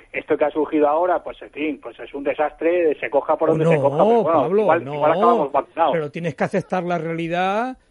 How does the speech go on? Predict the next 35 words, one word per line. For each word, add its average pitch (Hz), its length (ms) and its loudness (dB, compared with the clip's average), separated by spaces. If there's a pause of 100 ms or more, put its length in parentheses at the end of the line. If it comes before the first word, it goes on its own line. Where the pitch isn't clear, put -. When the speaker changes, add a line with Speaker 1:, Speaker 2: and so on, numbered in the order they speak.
(160)
Speaker 2:
y 160 80 -4
adaptarte 156 600 -6
a 143 60 -2
Speaker 1:
Sí, 156 120 2
sí. 170 80 2
Speaker 2:
ella 208 300 0
y 202 60 -2
cambiar 147 380 -4
las 131 200 -6
leyes, 190 580 2 (240)
y 143 140 -4
es 139 120 -6
un 143 100 -6
sistema 139 440 -8
perverso 185 560 -2
el 226 140 0
que 135 100 -6
surge 147 300 -10
en 139 60 -6
el 135 60 -6
año 143 140 -6
setenta 156 400 -6
y 196 120 0
ocho, 220 500 0 (420)
que 196 460 0 (200)
favorece, 185 1080 -2 (200)
protege 202 840 0 (380)
y 170 160 -6
prima 208 680 0 (300)
al 160 180 -2
partido 170 460 -4
mayoritario, 135 880 -4
hasta 139 320 -12
el 127 80 -10
punto 214 680 0